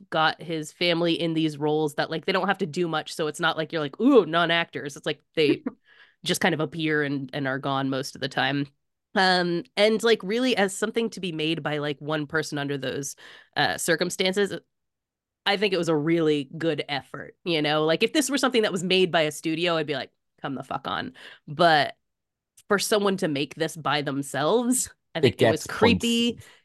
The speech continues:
Speaker 1: It's, yeah.
Speaker 3: just for that, just for the, the endeavor. I love that.
Speaker 1: Exactly. Like, it
Speaker 3: Mm.
Speaker 1: would just basically be me taking my, like, you know, my little Osmo thing or whatever and, like, walking around and making a, a movie, you know? <laughs> And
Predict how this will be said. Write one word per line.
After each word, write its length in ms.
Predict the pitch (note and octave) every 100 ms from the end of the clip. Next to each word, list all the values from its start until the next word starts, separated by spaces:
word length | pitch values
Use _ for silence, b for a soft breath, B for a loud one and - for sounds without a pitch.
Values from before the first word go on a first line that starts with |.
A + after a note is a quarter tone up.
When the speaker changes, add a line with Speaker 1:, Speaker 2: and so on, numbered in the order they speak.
| _
Speaker 1:
It's, 300 | F3 D#3+ -
yeah. 280 | D#3 D#3+ C#3
Speaker 3:
just 120 | -
for 160 | - G#2
that, 340 | F#2 F2+ G2
just 240 | - G2+ -
for 60 |
the, 220 | F#2+ F#2+
the 140 | F2 G2+
endeavor. 600 | F#2 E2+ F2+ E2+ F2+ F#2 - _
I 60 | G3
love 100 | F#3
that. 340 | F#3 C#3 D#3 C#3+
Speaker 1:
Exactly. 420 | - - F#2+ - B B B
Like, 180 | G#3+ G#3
it 140 | A3
Speaker 3:
Mm. 20 |
Speaker 1:
would 160 | G3 F#3+
just 320 | F#3 A3 -
basically 380 | F#3+ F#3 - F3+
be 160 | D#3 D#3
me 240 | D#3+ D#3
taking 600 | C3+ F3 - D3+ D3+ D#3 -
my, 280 | E3 D3
like, 360 | C#3+ C#3+ C#3 - _ _ _ _
you 160 | - D3+
know, 220 | C#3 C3+
my 260 | C#3+ D#3+ E3
little 300 | D#3 D3+ D3+
Osmo 460 | D3+ D#3 D#3 D#3 C#3+
thing 240 | D3+ C#3+
or 80 | C#3+
whatever 360 | C#3 C#3 C#3 C#3
and, 200 | - C#3
like, 180 | C3 C3+
walking 300 | D#3 C#3 D3+
around 160 | C3+ C#3
and 60 | C3+
making 400 | C3 C#3 C3+ C#3 - -
a, 120 | D3
a 140 | D#3+ C#3
movie, 500 | D3 C#3+ C3+ - - b b _ -
you 160 | D3
know? 300 | B2+ B2+ B2+
<laughs> 300 | E3+ A#3 -
And 440 | C#4+ C4 C4 G#3+